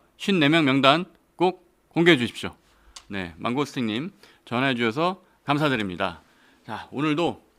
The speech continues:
오늘 뭐 정말 사천 명이 넘는 이 많은 시청자 여러분께서 동시 접속으로 시청을 해주셨습니다. 감사드리고요. 그리고 내일도 또 모레도 평일 아침, 아침 아홉 시에는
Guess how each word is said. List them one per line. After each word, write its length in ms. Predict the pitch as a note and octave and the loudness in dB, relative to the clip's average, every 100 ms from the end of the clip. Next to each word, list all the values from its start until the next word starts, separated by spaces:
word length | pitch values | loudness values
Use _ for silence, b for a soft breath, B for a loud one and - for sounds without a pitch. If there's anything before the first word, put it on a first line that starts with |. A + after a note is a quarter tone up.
| - _ | -20 _
오늘 440 | C3 E3+ F3 E3 - | 0 2 4 2 0
뭐 240 | C#3 C#3+ | 0 0
정말 200 | B2 C#3+ | 0 -2
사천 340 | C3+ G3 G3+ F#3+ | 0 0 2 2
명이 320 | F3 E3 D#3+ | 2 4 4
넘는 500 | A#2+ B2 A#2+ D#3+ F#3+ A#2+ | 4 4 4 2 -4 -4
이 80 | |
많은 520 | A2 G#2 B2 A#2 G2 F#2 | 0 2 2 0 -4 -8
시청자 560 | - C#3+ A#2+ A2 G2+ F#2+ | -10 -6 -2 2 2 0
여러분께서 680 | G2+ G2 - F#2+ A#2 C#3 b b b | -2 -4 -4 -4 -4 -6 b b b
동시 220 | - G#2+ G#2 | -8 -6 -6
접속으로 640 | F#2+ G2+ F#2 G2 C#3+ D#3 | -8 -6 -6 -4 -4 -8
시청을 300 | - A#2 G#2 | -12 -8 -6
해주셨습니다. 600 | G#2+ - F#2 - E2 F2 E2+ b b b | -8 -8 -12 -12 -12 -12 -14 b b b
감사드리고요. 880 | G#2 G#2+ A2 F#2+ F2+ G2+ F#2 C3+ C3 - _ b b _ _ | -6 0 2 0 -2 -4 0 0 0 -6 _ b b _ _
그리고 520 | - G2 F#2+ F#2+ F#2 - - | -8 -4 -4 -4 -6 -12 2
내일도 500 | B2 F#3 D#3+ G2+ - _ | 6 8 6 2 -6 _
또 100 | B2+ | -4
모레도 440 | G2+ B2 A2+ G#2+ C#3+ B B B | 0 2 2 0 -4 B B B
평일 300 | - A#3+ A#3+ A3 | 0 4 6 6
아침, 480 | E3+ - F3+ G#2 - _ _ _ _ _ _ _ _ _ | 6 4 2 2 -6 _ _ _ _ _ _ _ _ _
아침 300 | - - D#3 | -6 -2 4
아홉 300 | A2 A#2+ D3+ | 8 10 8
시에는 360 | - B2 C#3 | 4 2 2